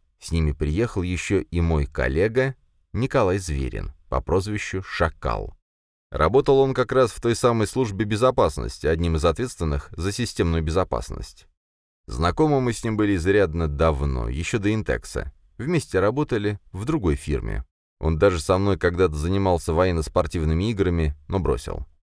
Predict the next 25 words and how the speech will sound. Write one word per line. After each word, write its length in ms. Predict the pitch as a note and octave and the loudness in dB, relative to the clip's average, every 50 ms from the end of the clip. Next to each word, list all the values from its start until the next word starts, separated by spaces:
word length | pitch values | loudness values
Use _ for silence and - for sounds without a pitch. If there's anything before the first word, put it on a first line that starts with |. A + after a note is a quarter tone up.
| _ _ _ _ _ _ _ | _ _ _ _ _ _ _
А 140 | - - D#2 | 0 2 2
вот 220 | D2+ D2+ E2+ D#2 - | 4 4 2 2 2
в 120 | C#2+ C#2+ | 2 2
М 160 | D#2+ D#2+ D#2 | 4 4 4
М 220 | D2+ C#2+ C#2 D#2+ G#2 | 4 2 2 4 4
О 100 | C3 C3 | 2 2
Коля 400 | - - E2+ D#2 C2 A1 A1 - _ | 2 2 2 2 2 0 -4 -4 _
тоже 380 | - A2+ G#2 F2 E2 G2 G#2+ | 4 4 4 4 4 2 0
играл, 420 | A#2 G#2 G2 E2+ D2+ C2 A#1 A1+ - _ | 2 2 2 4 4 2 0 -4 -8 _
хотя 280 | - - D#3+ - - E3+ | -4 -4 -2 0 0 0
и 40 | |
был 180 | E3 E3 F3 C#3 | 2 2 0 0
всегда 400 | G2+ - - G#2+ G2+ G#2 B2+ B2 | 0 -2 -4 -4 0 2 4 4
изрядным 640 | G#2+ F2 D#2 F2+ F#2+ A2+ A2 G2 E2 D#2+ F#2+ F#2 F2+ | 4 2 2 2 4 6 4 4 4 2 0 2 4
ламером, 760 | F2+ F2+ G2 G#2 A2+ A#2 A2+ G#2 F#2 F2 E2 E2 D#2+ D#2+ D2 | 4 4 4 6 6 6 6 4 4 2 2 2 2 2 0
стремящимся 760 | D2 - - - G#2 G#2 G2+ F#2+ - - F2 D#2+ - - E2+ | 0 -2 -2 0 2 2 2 2 0 0 -4 -2 -2 -2 -2
к 80 | D#2 - | -2 0
красивому 640 | - D2+ D#2 D#2+ - - - D2+ C2 B1+ C2 C2 B1+ | 0 0 2 0 0 -2 -4 -4 -4 -2 -4 -4 -4
визуальному 640 | A#1+ B1+ C2+ B1+ C2+ C2 B1 B1 A#1+ B1 B1+ C#2 | -4 -4 -2 -2 0 -2 -2 -2 -2 -2 -2 0
образу 480 | - E3 F3+ D3+ - D3 C#3+ B2+ C3+ C3+ | 0 0 0 0 -2 -2 -2 -2 -2 -2
в 80 | A2 F#2+ | -2 -2
ущерб 400 | F#2 - - E3+ F3+ E3 - - - _ | -2 -2 0 0 -2 -2 -4 -8 -12 _
прочим 520 | - - A2 C#3+ D#3+ D3 - - C#3 C3 G#2+ | -2 2 4 4 4 2 0 -2 -2 -2 0
важным 440 | D#2+ F2 F#2 G2 G2 F#2+ F#2+ F2+ D#2+ | 2 4 4 4 2 2 -2 -2 -2
вещам 520 | C2+ C2 C2+ - - F#2+ F#2+ F2+ E2 D2 | -2 -4 -4 -2 0 2 2 2 0 -2